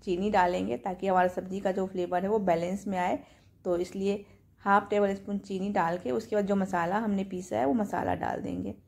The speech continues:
मसाला डाल के उसके बाद हम इसमें एक से डेढ़ चम्मच सरसों का तेल कच्चा डालेंगे। तो ये लास्ट में हम डालेंगे और इस टाइम में हम गैस को हाई रख लेंगे और एक मिनट चला लेंगे सब्ज़ी को।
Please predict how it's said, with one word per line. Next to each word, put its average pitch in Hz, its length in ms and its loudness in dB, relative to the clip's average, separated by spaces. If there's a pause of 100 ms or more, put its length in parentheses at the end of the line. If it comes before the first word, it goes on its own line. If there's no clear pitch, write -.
(720)
मसाला 190 420 0
डाल 185 240 -2
के 269 180 -4 (320)
उसके 196 220 -4
बाद 180 140 4
हम 220 120 -2
इसमें - 260 -6
एक 202 280 2
से 220 120 -2
डेढ़ 190 240 2
चम्मच 196 280 -2
सरसों 185 340 -2
का 185 160 -2
तेल 180 240 -2
कच्चा 185 340 2
डालेंगे। 71 540 -4 (1900)
तो 208 40 -4
ये 208 140 2
लास्ट 196 340 -2
में 220 80 0
हम 220 100 0
डालेंगे 208 440 0 (460)
और 196 100 -2
इस 214 140 -2
टाइम 214 200 2
में 233 60 2
हम 233 120 2
गैस 190 240 2
को 220 120 -2
हाई 196 260 2
रख 208 240 2
लेंगे 220 280 2
और 220 180 2
एक 208 340 4
मिनट 220 240 -2
चला 185 260 0
लेंगे 196 300 -2
सब्ज़ी 185 320 -8
को। - 200 -8